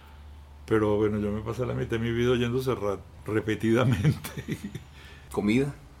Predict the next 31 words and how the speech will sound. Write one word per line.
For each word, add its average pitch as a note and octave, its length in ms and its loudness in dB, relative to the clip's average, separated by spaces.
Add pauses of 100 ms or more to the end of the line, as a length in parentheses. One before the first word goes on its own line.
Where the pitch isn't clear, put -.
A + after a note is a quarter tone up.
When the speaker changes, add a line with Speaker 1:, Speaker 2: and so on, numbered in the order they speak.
(260)
Speaker 1:
Chico, B2 320 0
comida A2+ 460 2
toda, C3 360 10
¿no? A2+ 160 -2 (400)
<laughs> - 640 -10
La A#2+ 140 -2
comida A#2+ 360 0
me C3+ 140 -2
gusta. A#2 580 2 (960)
No A2 160 0
hay A#2 100 4
una B2+ 220 0
comida A#2+ 540 0 (520)
específica B2 840 2
que A#2 100 2
yo A2 140 0
prefiera, G#2+ 520 0
¿no? G2+ 380 -8 (600)
Casi G#2 280 -4
todas A#2+ 240 2
las B2+ 100 0
comidas, A2+ 540 -2
o C3 80 -6
sea, B2+ 180 4
la A#2 120 6
comida A#2 400 0
es C#3 40 0
una D3 200 -2
cosa C#3+ 180 -2
muy C#3+ 140 -2
sabrosa. B2+ 480 0